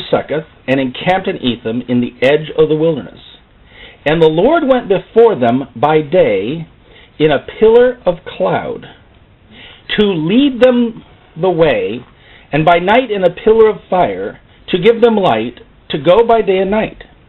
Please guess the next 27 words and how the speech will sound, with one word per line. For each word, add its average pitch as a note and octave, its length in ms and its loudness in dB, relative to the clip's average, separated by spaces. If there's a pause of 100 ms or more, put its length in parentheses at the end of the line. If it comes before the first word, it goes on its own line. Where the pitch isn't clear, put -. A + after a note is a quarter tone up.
(520)
He F3+ 160 -2
took D#4 260 -2
not B3 200 2
away G#3+ 260 2
the E3+ 120 0
pillar G#3+ 300 2
of G#3 80 2
the G3+ 120 -4
cloud F#3+ 240 0
by F#3+ 160 0
day, A2+ 460 -2 (400)
nor E3 120 4
the E3 140 0
pillar G3 260 0
of G3 80 -14
fire D3+ 240 2
by D3 120 0
night, D#3 340 -2 (420)
from G#3+ 460 0 (480)
before F#3+ 420 0
the F3+ 80 -8
people. - 400 -10 (2250)
Israel G3+ 540 2
is D#3 180 2
just B3+ 220 2 (180)
starting A3+ 380 4
out C3+ 240 0